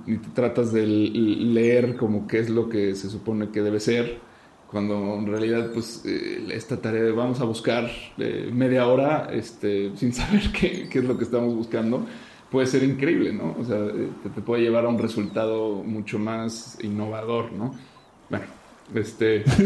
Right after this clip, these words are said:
<laughs> puede ser, eh, es, es tema para otra plática, pero está padre. O sea, realmente es una forma muy, muy buena como de, de, de meter el arte, digamos, dentro de una operación. Pero quería preguntarte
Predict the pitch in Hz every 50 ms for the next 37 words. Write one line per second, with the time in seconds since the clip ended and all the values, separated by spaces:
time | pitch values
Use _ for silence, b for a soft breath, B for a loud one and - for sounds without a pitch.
0 | 180 - - - - - - 262 262 - - - - 120 117 - 127 117 113 104
1 | 76 - - 110 - - - - - - 101 - - - - 120 95 120 117 113
2 | - 127 120 - - - - 120 117 104 - 101 104 107 - 107 92 117 107 92
3 | 101 107 101 95 95 95 104 98 98 - - 123 - - 110 - - 104 95 87
4 | 95 - - - - - - 107 98 101 101 104 104 104 101 104 107 101 101 -
5 | - - - 117 - - - 110 110 110 107 117 117 107 110 107 107 107 101 104
6 | 110 110 110 110 107 - 110 107 107 107 107 107 107 104 101 101 98 110 113 110
7 | 110 107 104 - 101 101 98 95 98 98 101 101 101 98 92 101 95 98 95 95
8 | 95 - 82 90 95 98 101 101 98 101 113 107 107 110 - - - 104 107 117
9 | 117 113 113 - - - 107 101 101 98 98 101 101 95 92 92 92 - 87 92
10 | 90 92 98 101 98 98 92 95 - - 92 107 - 104 98 98 101 - 101 98
11 | 98 B B B B B B B B B B - - - - - - - 139 135
12 | 165 165 214 208 185 123 131 143 135 135 165 185 185 - -